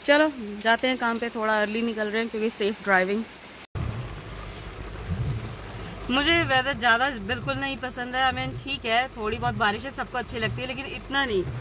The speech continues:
क्योंकि जो dark and gloomy सा weather होता है ना, ये mental well-being affect करता है लोगों की। ज़्यादा time तक बारिश होती रहे तो लोगों को depression की जैसे feeling आती है। Studies हैं, proven है, however, हर कोई अपने हिसाब से देखता है चीज़ें।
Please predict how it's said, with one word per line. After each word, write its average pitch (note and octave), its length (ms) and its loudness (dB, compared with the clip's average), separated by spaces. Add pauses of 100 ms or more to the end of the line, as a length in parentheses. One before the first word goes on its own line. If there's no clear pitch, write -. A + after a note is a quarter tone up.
(280)
क्योंकि D4 240 4
जो E4+ 120 6
dark A3+ 500 2
and C#4+ 280 -4
gloomy C#4+ 580 2
सा E4 100 -2
weather C4+ 340 0
होता A3+ 180 -2
है A3+ 40 -4
ना, D#4 160 -2 (420)
ये D4+ 60 2
mental A#3+ 440 2
well-being A#3+ 460 0
affect A3 340 -4
करता F3+ 240 0
है F3+ 60 2
लोगों F3+ 220 2
की। F3 200 -2 (440)
ज़्यादा B3 360 6
time C#4+ 240 2
तक C#4+ 100 -6
बारिश A3+ 360 0
होती A#3+ 200 -2
रहे C4 120 2
तो C4 120 -4
लोगों B3 260 0
को C4 100 -2
depression A3+ 440 -4
की B3+ 80 -6
जैसे A#3+ 200 -4
feeling A3 380 -2
आती F3 300 -2
है। D#3 80 -2 (580)
Studies D4+ 360 6
हैं, E4 240 0
proven C#4+ 380 2
है, C#4 200 -2 (260)
however, B3+ 580 2 (480)
हर B3 100 2
कोई C4+ 140 2
अपने B3+ 240 0
हिसाब A#3+ 280 -2
से A#3+ 120 -4
देखता G#3+ 280 -2
है G3 60 0
चीज़ें। D#3+ 360 -6